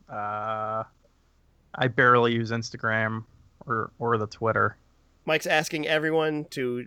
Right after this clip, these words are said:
Speaker 2: not talk to him or, uh, make contact with him, especially eye contact. If you do end up seeing him, just look away, and,
Speaker 1: <laughs>
Speaker 2: uh,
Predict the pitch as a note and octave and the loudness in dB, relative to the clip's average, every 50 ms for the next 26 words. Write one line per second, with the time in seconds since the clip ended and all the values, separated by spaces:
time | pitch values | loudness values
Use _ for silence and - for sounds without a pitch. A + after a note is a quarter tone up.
0 | - - - - - C#3 C#3+ D#3 - - - _ _ _ _ _ _ _ - F3 | -14 -16 -16 -6 -2 0 0 0 -2 -6 -16 _ _ _ _ _ _ _ -2 0
1 | F3 E3+ F3 - F3+ F#3 G3 F3 F3+ F#3 F3+ F#3 F#3 - - C#3 C3 C3 B2+ B2 | 0 0 0 -2 -2 0 0 0 0 0 -4 -6 -6 -8 -6 -4 -2 0 0 2
2 | A#2+ A#2+ A#2+ A#2 A#2 A#2+ C3 C3+ - D3+ D3+ D#3 D3+ - D#3 D3+ D3+ - - E3 | 2 2 0 0 0 0 -2 -4 -2 -4 -4 -4 -2 -2 -2 -4 -2 -2 -4 -2
3 | D#3+ D#3+ D3+ C#3 - - E3+ E3 - E3 D#3+ - C3+ C3 A#2+ - B2+ A#2 G#2+ - | -2 -2 -4 -4 -4 -4 -4 -4 -2 -2 2 4 4 4 4 2 -4 -4 -4 -4
4 | B2+ A#2 A#2 A#2 - A#2+ - B2 B2 C3 C#3+ D3 D3 C#3+ D3 C3+ - - - D#3 | -4 -4 -4 -6 -8 -14 -14 -12 -8 -2 0 0 2 2 0 -4 -4 -4 -6 -4
5 | C#3+ C3+ B2+ A#2+ A#2+ B2 A#2 A2 G#2+ G#2+ A2 G#2+ _ - C3 B2 - - C3 C#3+ | -2 -2 -2 -4 -4 -4 -4 -4 -6 -8 -12 -14 _ -16 -14 -14 -14 -6 -6 -6
6 | C3+ D3 C#3 C3 A#2 A2 G#2+ G#2 G2+ - _ _ _ _ _ _ _ _ _ _ | -4 -2 -2 -2 0 0 -2 -4 -6 -10 _ _ _ _ _ _ _ _ _ _
7 | _ _ - - - - - - _ _ _ - B2+ B2 B2 A#2+ A#2+ B2 B2+ A#2+ | _ _ -10 -10 -10 -10 -16 -20 _ _ _ -6 -4 -4 -2 0 0 -2 0 -2
8 | A2 G#2+ G#2+ G#2 | -2 -4 -4 -8